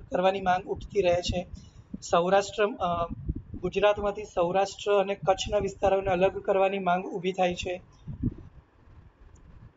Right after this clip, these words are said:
તો આવા બધા જ્યારે, આવી બધી માંગો જ્યારે ઘણા વર્ષોથી પડતર છે અને જ્યારે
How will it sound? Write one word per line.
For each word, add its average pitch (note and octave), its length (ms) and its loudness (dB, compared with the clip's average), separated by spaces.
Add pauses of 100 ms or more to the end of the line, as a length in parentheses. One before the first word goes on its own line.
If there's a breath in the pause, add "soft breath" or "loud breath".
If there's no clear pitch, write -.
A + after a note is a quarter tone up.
(200)
તો D#4+ 200 2 (100)
આવા A#3+ 440 6
બધા A3+ 280 0
જ્યારે, A3+ 600 4 (140)
આવી F3 200 4
બધી A3 280 0
માંગો F#3 380 4
જ્યારે F#3+ 420 2
ઘણા E3+ 260 4
વર્ષોથી G3+ 480 2
પડતર F3+ 480 2
છે E3+ 200 -8 (480)
અને G3 200 0
જ્યારે A3+ 300 4